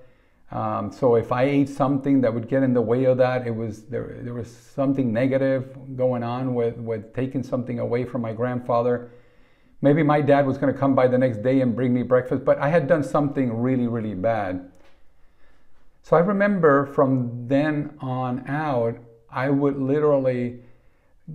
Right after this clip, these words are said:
get change. And if there were quarters around, or if I would, I would change, uh, back in the day when you can turn in Coke bottles and get change for them,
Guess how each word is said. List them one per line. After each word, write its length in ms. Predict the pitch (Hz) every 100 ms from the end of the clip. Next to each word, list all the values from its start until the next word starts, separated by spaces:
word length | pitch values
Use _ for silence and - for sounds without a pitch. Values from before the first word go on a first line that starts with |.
| 139
get 320 | 139 135 135
change. 480 | - 139 139 117 107
And 140 | 120
if 80 | 113
there 120 | 131
were 140 | 127 117
quarters 400 | - 156 151 127
around, 540 | 135 135 135 131 131
or 200 | 117 117
if 120 | 117
I 80 | 135
would, 360 | 139 143 131 - - -
I 80 | 131
would 220 | 139 135
change, 400 | - 160 160 139
uh, 260 | 147 127 117
back 260 | 160 185
in 80 | 214
the 100 | 165
day 180 | 139 151
when 160 | 135
you 100 | 131
can 260 | 135 139 135
turn 200 | 151 143
in 220 | 143 127 127
Coke 300 | 143 - 147
bottles 480 | 131 147 - - - -
and 120 | 131
get 200 | 127 123
change 260 | - 135 135
for 140 | 165
them, 340 | 165 175 180